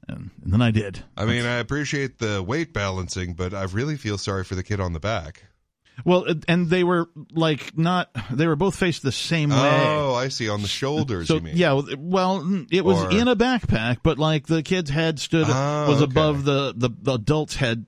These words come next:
Speaker 1: enough that he could see around or whatever. And then the one in front, uh, was turned around facing front as well. So whatever the mom's body was pointed at, you know, also was what they were looking at,
Speaker 2: I
Speaker 1: right?
Speaker 2: see.
Speaker 1: And they
Speaker 2: So
Speaker 1: had
Speaker 2: the
Speaker 1: their head
Speaker 2: Krang and the
Speaker 1: movement.
Speaker 2: Master Blaster.
Speaker 1: Yeah,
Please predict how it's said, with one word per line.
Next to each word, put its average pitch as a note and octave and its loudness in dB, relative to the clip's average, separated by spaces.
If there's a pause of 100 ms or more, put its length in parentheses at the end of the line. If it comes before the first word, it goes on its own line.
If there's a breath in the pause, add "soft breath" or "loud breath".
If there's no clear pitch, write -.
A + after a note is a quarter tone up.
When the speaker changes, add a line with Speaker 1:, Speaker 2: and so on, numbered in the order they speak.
Speaker 1:
enough C#3+ 2
that C#3 -2
he C3 0
could A2 -10
see C#3 0
around B2+ 0
or A2+ 0
whatever. G#2+ 0 (300 loud breath)
And C3 4
then C#3+ 2
the C3 2
one D#3+ 2
in C3 2
front, D#3+ 0 (340 soft breath)
uh, B2+ 0
was C3 2
turned D#3+ 2
around C3+ 2
facing C3+ 0
front B2 2
as A2+ 0
well. C3+ 2 (220 loud breath)
So - 2
whatever C#3+ 2
the B2+ 2
mom's C3 0
body C3 0
was A2+ -2
pointed A2+ 0
at, A2+ 0
you A#2 0
know, G#2 2
also A2+ -2
was G#2 -2
what G#2 -8
they B2 0
were G#2 -4
looking G2+ -4
at, G2 -4
Speaker 2:
I - -8
Speaker 1:
right? G#2+ 0
Speaker 2:
see. A2 -2
Speaker 1:
And G#2+ 2
they G#2 2
Speaker 2:
So G#2 2
Speaker 1:
had G#2+ 0
Speaker 2:
the A2+ -2
Speaker 1:
their G#2 0
head A2+ 2
Speaker 2:
Krang C#3+ 0
and - 2
the C#3 2
Speaker 1:
movement. A#2 2
Speaker 2:
Master A#2 -2
Blaster. D2+ -8 (320)
Speaker 1:
Yeah, E3 2